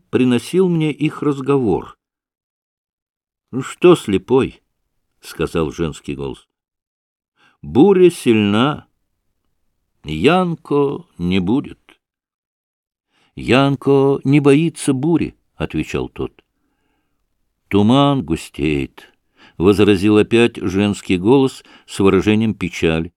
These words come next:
«В тумане лучше пробраться мимо сторожевых судов», был ответ. «А если он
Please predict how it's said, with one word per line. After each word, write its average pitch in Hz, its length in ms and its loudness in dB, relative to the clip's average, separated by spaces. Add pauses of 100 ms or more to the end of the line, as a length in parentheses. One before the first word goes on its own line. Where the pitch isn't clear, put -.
(840)
«В - 140 -18
тумане 113 560 2
лучше 135 500 4
пробраться 131 640 0
мимо 139 280 -2
сторожевых 123 640 -2
судов», 139 540 0 (580)
был 78 280 -2
ответ. 69 360 -6 (1600)
«А 90 140 0
если 110 400 4
он 82 340 0